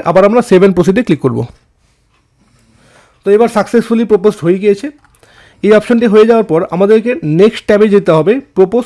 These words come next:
ফাইন্যান্সিয়াল ডিটেলস। তো এখানে ক্লিক করব। এখানে ক্লিক করার পর আমাদেরকে বিল্ডিং ডিটেলস, মেশিনারি ডিটেলস, other financial details, সেল ডিটেলস, র ম্যাটেরিয়াল ডিটেলস, ওয়েজেস ডিটেলস, calculation of working capital for enterprise,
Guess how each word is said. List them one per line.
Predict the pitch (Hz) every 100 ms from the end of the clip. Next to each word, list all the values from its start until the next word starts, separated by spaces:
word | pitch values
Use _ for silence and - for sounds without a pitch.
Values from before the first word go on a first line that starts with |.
| -
ফাইন্যান্সিয়াল | 190 175 196 214 220
ডিটেলস। | 170 123 110 - _ _ _ _
তো | 190
এখানে | 170 220
ক্লিক | 233 208
করব। | 156 139 208 -
এখানে | 185 233 220
ক্লিক | 240
করার | 247 247
পর | 202 180 226
আমাদেরকে | 175 208 214
বিল্ডিং | 180 185 185 214
ডিটেলস, | 202 185 220 226 233 196 135
মেশিনারি | 147 165 196 202 214
ডিটেলস, | 185 185 214 226 - _ _ _ _
other | 135 151 202
financial | 196 208 202 202 208 202
details, | 196 214 233 - _ _ -
সেল | 180 226
ডিটেলস, | 180 170 185 233 - _ _ -
র | 135 160
ম্যাটেরিয়াল | 180 185 196 208 208
ডিটেলস, | 196 202 226 233 _ _ - 131
ওয়েজেস | 165 170 220 -
ডিটেলস, | 196 175 220 233 _ _ _ _ _ -
calculation | 170 170 202 202 214 208
of | 196
working | 160 165 214 190
capital | 180 185 196 196
for | 196 185
enterprise, | 160 160 180 196